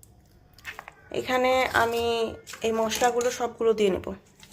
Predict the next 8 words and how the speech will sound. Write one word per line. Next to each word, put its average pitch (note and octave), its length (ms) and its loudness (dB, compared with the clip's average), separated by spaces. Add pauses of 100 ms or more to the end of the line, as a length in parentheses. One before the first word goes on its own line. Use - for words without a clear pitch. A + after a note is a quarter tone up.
(440)
সবগুলো। C4+ 340 -2 (680)
এখানে A3 260 -4
যা G#3 80 2 (100)
যা A3 80 -4
মশলা A3+ 300 -6
আছে A#3+ 120 -8
সবগুলো। - 380 -14 (3500)
শুধুমাত্র A#3+ 480 2